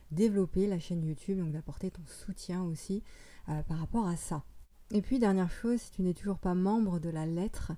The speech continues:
eh bien, tu peux le faire dans la description de cet épisode, tu trouveras le lien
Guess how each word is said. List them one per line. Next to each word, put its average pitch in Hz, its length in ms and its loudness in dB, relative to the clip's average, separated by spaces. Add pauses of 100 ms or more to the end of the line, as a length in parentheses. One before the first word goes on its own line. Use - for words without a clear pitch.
(440)
eh 170 40 -2
bien, 208 140 6
tu 196 140 -4
peux 208 100 4
le 196 60 8
faire 240 220 4
dans 214 100 6
la 180 80 6
description 185 760 0
de 220 60 0
cet - 180 -6
épisode, 170 340 0
tu - 100 -20
trouveras 175 640 -2
le 170 180 0
lien 180 480 2